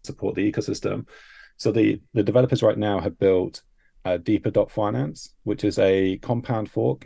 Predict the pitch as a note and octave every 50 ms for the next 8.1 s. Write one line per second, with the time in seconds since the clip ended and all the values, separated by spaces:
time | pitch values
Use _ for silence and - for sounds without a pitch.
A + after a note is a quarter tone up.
0 | - - G#2 G2+ - - G#2 G2+ G#2 G#2 G#2+ G2+ G#2 G2+ G2 F#2+ F#2 F#2+ G2+ G2+
1 | G2 F#2+ F2+ F2+ F2+ F2 - - F#2+ F#2 F#2 G2 F#2+ - G2+ - - - G2+ F#2+
2 | F#2+ A2 C3 - _ _ - - - _ _ _ - - A2 G2 F#2+ F#2 - -
3 | _ _ _ _ _ _ _ _ _ _ _ _ _ _ _ _ _ _ _ _
4 | _ _ _ A2+ A2 G#2 F#2+ - - - C#3 C3 A#2+ - - G2+ G#2+ G2+ G2 G2
5 | - G#2+ G2+ G2+ F#2+ - - G2 A2+ C3+ C3 A#2 G#2 G2 F#2+ - - G2+ F#2+ -
6 | G#2+ G2+ F#2+ G2 G2 G#2 - - G2+ F#2+ F#2 F#2 F#2 F2+ - - _ _ _ _
7 | _ _ - - C3+ B2+ - A#2 - G#2+ G2 F#2+ F#2+ - F#2 F2+ F2 - - -
8 | - C#3